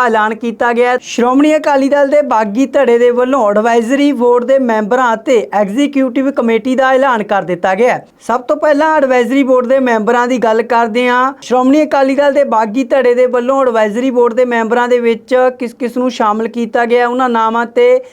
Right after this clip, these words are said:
ਚਰਚਾ ਕਰਦੇ ਹਾਂ। ਸਭ ਤੋਂ ਪਹਿਲਾਂ ਨਾਮ ਆਉਂਦਾ ਹੈ ਸੁਖਦੇਵ ਸਿੰਘ ਢੀਂਡਸਾ, ਫਿਰ ਪ੍ਰੋਫੈਸਰ ਪ੍ਰੇਮ ਸਿੰਘ ਚੰਦੂ ਮਾਜਰਾ, ਬੀਬੀ ਜਗੀਰ ਕੌਰ, ਸਿਕੰਦਰ ਸਿੰਘ ਮਲੂਕਾ, ਬਲਦੇਵ ਸਿੰਘ ਮਾਨ, ਸਰਬਣ ਸਿੰਘ ਫਲੌਰ,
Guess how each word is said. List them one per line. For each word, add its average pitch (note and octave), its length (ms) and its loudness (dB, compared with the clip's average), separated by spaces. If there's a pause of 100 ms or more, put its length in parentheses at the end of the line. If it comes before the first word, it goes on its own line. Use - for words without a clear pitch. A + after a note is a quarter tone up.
(160)
ਚਰਚਾ C4 380 0
ਕਰਦੇ A3 320 -2
ਹਾਂ। A3 100 0
ਸਭ - 180 -4
ਤੋਂ A#3+ 200 -2
ਪਹਿਲਾਂ C4 300 0
ਨਾਮ A#3+ 300 0
ਆਉਂਦਾ B3+ 180 -2
ਹੈ B3+ 60 0
ਸੁਖਦੇਵ A3+ 400 -2
ਸਿੰਘ A#3+ 220 -6
ਢੀਂਡਸਾ, A#3+ 460 -2
ਫਿਰ A#3+ 280 0
ਪ੍ਰੋਫੈਸਰ A3+ 540 -2
ਪ੍ਰੇਮ A3+ 320 -2
ਸਿੰਘ A#3+ 260 -4
ਚੰਦੂ A3 300 -2
ਮਾਜਰਾ, A3+ 400 0 (340)
ਬੀਬੀ A3 360 0
ਜਗੀਰ A#3 380 0
ਕੌਰ, A#3+ 280 0
ਸਿਕੰਦਰ A#3 400 -4
ਸਿੰਘ B3+ 240 -4
ਮਲੂਕਾ, A3+ 500 0
ਬਲਦੇਵ G#3 400 0
ਸਿੰਘ B3+ 240 -4
ਮਾਨ, A3+ 420 0 (440)
ਸਰਬਣ A3 380 -2
ਸਿੰਘ C4 400 -4
ਫਲੌਰ, A3+ 480 0